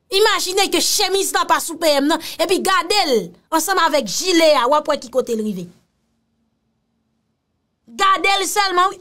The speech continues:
avec gilet à. Retirez chemise là. Les amis, y a bali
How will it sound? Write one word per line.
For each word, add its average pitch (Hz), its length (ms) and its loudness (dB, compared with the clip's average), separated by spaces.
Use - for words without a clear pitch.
avec 302 240 -4
gilet 277 460 0
à. 202 100 -4
Retirez 320 420 0
chemise 233 420 -4
là. 175 120 -12
Les - 280 -6
amis, 247 400 -6
y - 60 -10
a - 20 -12
bali 349 300 0